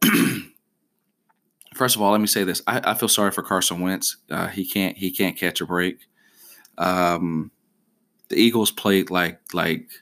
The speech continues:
like I thought I was watching Pop Warner football. Uh, it was horrible. But let's start with the stats here. Um,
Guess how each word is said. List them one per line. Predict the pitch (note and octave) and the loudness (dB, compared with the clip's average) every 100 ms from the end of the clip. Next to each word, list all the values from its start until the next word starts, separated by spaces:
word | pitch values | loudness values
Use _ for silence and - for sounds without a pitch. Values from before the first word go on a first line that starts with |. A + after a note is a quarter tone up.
| _ _ _ _ _ _ _ _ _ _ | _ _ _ _ _ _ _ _ _ _
like | F#2 F#2 F#2+ | -2 0 2
I | F#2+ | -2
thought | F2+ G2 | 0 0
I | F#2+ | 0
was | F2+ | 2
watching | G2 F#2 E2 | 0 0 -4
Pop | - F#2+ G2 | -2 -2 -2
Warner | F#2 F2 | -4 -4
football. | - D2+ D2 - - _ _ _ _ _ - _ _ _ _ _ _ _ _ _ _ _ _ _ _ _ _ _ _ - - - | -8 -6 -6 -8 -12 _ _ _ _ _ -20 _ _ _ _ _ _ _ _ _ _ _ _ _ _ _ _ _ _ -20 -14 -4
Uh, | G2 F#2 F2+ | 0 2 4
it | |
was | F#2 F2 | 2 4
horrible. | G#2+ G2+ F#2 D#2 E2+ _ _ _ _ _ _ _ _ _ _ _ _ _ _ _ _ _ - - | 4 4 4 -2 -4 _ _ _ _ _ _ _ _ _ _ _ _ _ _ _ _ _ -10 -2
But | F#2+ F2+ | 2 4
let's | G#2 | 2
start | - A2+ - | 2 0 0
with | - | -2
the | |
stats | - G#2 F#2+ - | 2 2 2 0
here. | G#2 - - | -2 -2 -4
Um, | F2 F#2 F2+ F2+ | 0 2 0 -2